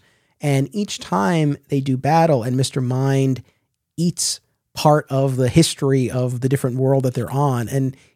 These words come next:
even so much as flaps his wings, as we're told, history changes. And so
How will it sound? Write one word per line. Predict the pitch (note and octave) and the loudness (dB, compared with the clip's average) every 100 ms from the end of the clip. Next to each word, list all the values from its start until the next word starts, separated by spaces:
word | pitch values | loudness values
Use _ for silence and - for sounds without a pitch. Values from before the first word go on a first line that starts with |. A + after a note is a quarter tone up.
| - | -4
even | F3 F#3+ | 0 2
so | - | 2
much | E3 D#3+ | 2 4
as | C3+ B2 - | 0 0 -4
flaps | - D#3 D#3+ - | -4 0 0 -2
his | - A2+ | -4 -2
wings, | A2+ D#3 A#2+ A2 - | 0 0 0 -4 -6
as | B2 | -4
we're | G#2+ | -4
told, | G#2+ - B2 A2 G#2+ _ _ _ | -6 -4 -4 -4 -10 _ _ _
history | - F#3 - C3+ C3 | 2 2 2 -2 -2
changes. | - E3 E3 A2 G2 - | -2 0 0 -2 -8 -6
And | A#2+ | -4
so | A#2 C3+ C3 B2+ B2 | -2 0 2 2 0